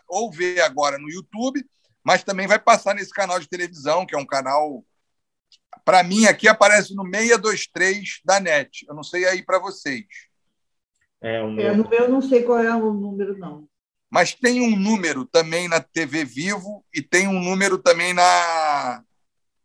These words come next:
Speaker 1: Oi, Oi T V.
Speaker 3: Na Oi.
Speaker 1: Depois, depois
Speaker 3: Sim.
Speaker 1: eu passo isso pra vocês.
Speaker 3: É, o
Speaker 1: Passo
Speaker 3: meu é
Speaker 1: pro
Speaker 3: Oi.
Speaker 1: Rafael.
Speaker 2: Bem.
Speaker 3: É, o meu é
Speaker 2: Tudo
Speaker 3: Oi.
Speaker 2: bem,
Speaker 1: Que aí o
Speaker 2: Bruno.
Speaker 1: Rafael pode botar
Speaker 2: Tem mais
Speaker 1: aí
Speaker 2: uma
Speaker 1: na
Speaker 2: pergunta aqui antes de passar pra Miriam novamente.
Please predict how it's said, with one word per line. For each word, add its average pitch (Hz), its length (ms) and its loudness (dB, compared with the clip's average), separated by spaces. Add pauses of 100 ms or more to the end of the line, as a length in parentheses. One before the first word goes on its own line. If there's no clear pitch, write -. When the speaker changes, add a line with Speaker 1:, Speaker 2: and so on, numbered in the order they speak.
(160)
Speaker 1:
Oi, 170 340 0 (240)
Oi 165 140 0
T 180 180 -6
V. 175 60 -4
Speaker 3:
Na 208 80 0
Oi. 185 180 2
Speaker 1:
Depois, 170 340 -6 (400)
depois 175 320 2
Speaker 3:
Sim. 180 60 4
Speaker 1:
eu 185 60 4
passo - 440 4
isso 156 220 -6
pra 165 140 0
vocês. 160 320 -4
Speaker 3:
É, 202 40 0
o 202 100 0
Speaker 1:
Passo - 0 -
Speaker 3:
meu 233 200 8
é 254 60 6
Speaker 1:
pro 220 80 6
Speaker 3:
Oi. 156 140 4
Speaker 1:
Rafael. 120 300 -2 (100)
Speaker 2:
Bem. 95 280 -12
Speaker 3:
É, 101 160 -10
o - 40 -10
meu 180 260 -6
é - 20 -4
Speaker 2:
Tudo 165 80 -4
Speaker 3:
Oi. 143 60 -10
Speaker 2:
bem, 135 100 -6
Speaker 1:
Que 131 60 4
aí 143 80 6
o - 60 2
Speaker 2:
Bruno. 156 120 4
Speaker 1:
Rafael 156 300 -2
pode 156 280 -2
botar 151 160 -4
Speaker 2:
Tem 165 100 -2
mais 160 200 4
Speaker 1:
aí 160 60 -6
Speaker 2:
uma 170 80 0
Speaker 1:
na 165 100 -2
Speaker 2:
pergunta 131 480 0
aqui 120 160 -4
antes 127 200 -6
de 123 100 -12
passar 113 340 -2
pra 110 140 -4
Miriam 117 400 -6
novamente. 107 920 -10